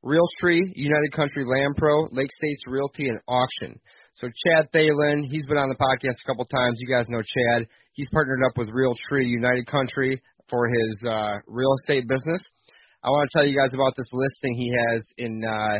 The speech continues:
Clinton County, Michigan. Some nice bucks on the listing that were harvested over the past years. Farmland, there's a country home with some acreage.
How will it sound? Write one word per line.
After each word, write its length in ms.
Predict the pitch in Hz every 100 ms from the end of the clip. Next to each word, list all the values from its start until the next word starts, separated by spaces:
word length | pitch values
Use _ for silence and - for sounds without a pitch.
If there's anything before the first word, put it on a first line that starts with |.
| 107
Clinton 260 | - 143 127
County, 320 | - 123 110
Michigan. 560 | 107 113 - 107 101 98 _ _ _ _ _ _
Some 260 | - 120 120
nice 260 | 139 139 127
bucks 380 | 120 135 131 -
on 140 | 120 127
the 80 | 117
listing 420 | 127 123 135 127
that 140 | 117
were 140 | 117 113
harvested 440 | 127 117 - 120
over 140 | 117
the 120 | 110 135
past 240 | 123 110 -
years. 340 | 120 113 113 - - _ _ - -
Farmland, 640 | 135 135 135 135 131 131 107
there's 160 | 104
a 100 | 107
country 260 | 139 131 120
home 240 | 131 127 123
with 100 | -
some 140 | 107
acreage. 420 | 123 - 123 117